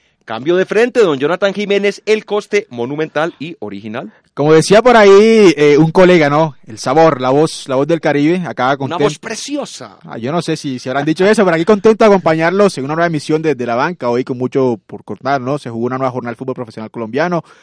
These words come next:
Speaker 2: hay mucho por analizar y de nuevo contento, ¿no? Porque hace quince días no nos vemos.
Speaker 1: Sí, señor.
Speaker 2: Recordar que la semana pasada no se pudo hacer pro-, programa por temas de salud de nuestro director José David
Speaker 1: Así
Speaker 2: Duque.
Speaker 1: es, afortunadamente estamos como un cañón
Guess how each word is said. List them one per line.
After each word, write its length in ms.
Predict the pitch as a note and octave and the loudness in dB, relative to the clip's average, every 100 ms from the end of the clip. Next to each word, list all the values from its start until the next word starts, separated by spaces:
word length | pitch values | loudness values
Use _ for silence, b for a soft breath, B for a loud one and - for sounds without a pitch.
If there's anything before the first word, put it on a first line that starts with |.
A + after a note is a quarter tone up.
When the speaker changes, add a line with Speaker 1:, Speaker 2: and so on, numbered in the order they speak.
| b | b
Speaker 2:
hay 140 | A2+ B2+ | -10 -2
mucho 300 | E3+ G3+ F#3 | 0 0 0
por 100 | F3 | 0
analizar 520 | F#3 G#3 F3+ F#3+ G3 | 0 0 0 0 -2
y 300 | C#3+ C3+ B2+ | -6 -4 -4
de 100 | A2+ | -6
nuevo 160 | A#2 D#3 | -4 -4
contento, 460 | C#3+ B2 C#3+ - | -4 -6 -8 -8
¿no? 80 | C3+ | -10
Porque 180 | C#3 D#3+ | -10 -12
hace 160 | - | -14
quince 300 | D#3+ E3+ E3 | -8 -8 -4
días 120 | D3+ D3+ | -4 -4
no 100 | D#3 | -6
nos 100 | D3 | -6
vemos. 420 | G3 B2+ A2+ - _ | -8 -10 -14 -20 _
Speaker 1:
Sí, 240 | _ - G#2 | _ -16 -14
señor. 280 | B2 C#3+ F#3+ | -10 -6 -4
Speaker 2:
Recordar 220 | - B2+ | -4 -6
que 60 | |
la 120 | E3 D#3+ | -6 -8
semana 260 | C#3 C#3+ | -8 -6
pasada 360 | D#3 C#3+ C3+ D3 | -6 -4 -4 -4
no 100 | B2+ | -6
se 100 | C#3+ | -8
pudo 180 | D3 D#3 | -2 -2
hacer 180 | D#3 | -2
pro-, 280 | C#3 D#3 D#3 | -6 -4 -4
programa 400 | D3+ D#3+ D3 D#3 | -4 -6 -6 -6
por 200 | D3+ D3 | -6 -6
temas 300 | - C3+ D3 | -6 -6 -4
de 80 | C#3+ | -4
salud 240 | C3+ B2 | -4 -4
de 120 | C3+ C#3 | -4 -4
nuestro 340 | C3+ B2+ A2+ | -6 -8 -8
director 400 | A2 A#2+ - B2+ | -6 -8 -8 -8
José 240 | C3 A#2+ | -8 -6
David 220 | A#2 A#2 B2 | -4 -4 -4
Speaker 1:
Así 100 | A#2+ | -4
Speaker 2:
Duque. 160 | D#3+ | -4
Speaker 1:
es, 100 | F3+ | -4
afortunadamente 800 | D#3+ C3 C#3 C#3 C#3+ D#3+ E3+ E3 | -6 -6 -8 -6 -6 -4 -6 -10
estamos 360 | - E3+ E3 - | -8 -6 -6 -8
como 260 | C#3+ C#3 | -6 -2
un 120 | D3+ | -2
cañón 480 | E3+ G#3 G#3+ A#3+ A3+ | -2 -2 0 2 0